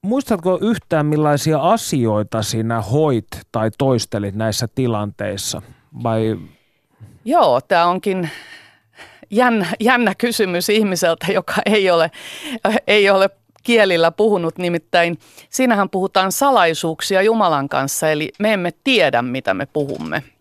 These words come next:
Speaker 2: Eli, eli siis, äh, minulle ja muille kielille puh-, puhujille, niin ta-, tavallaan tässä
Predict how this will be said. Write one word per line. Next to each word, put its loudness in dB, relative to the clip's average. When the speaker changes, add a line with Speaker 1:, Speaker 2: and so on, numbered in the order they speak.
Speaker 2:
Eli, -4
eli -2
siis, -6
äh, 2
minulle 0
ja 2
muille -2
kielille 0
puh-, -8
puhujille, -2
niin -2
ta-, -4
tavallaan 2
tässä -2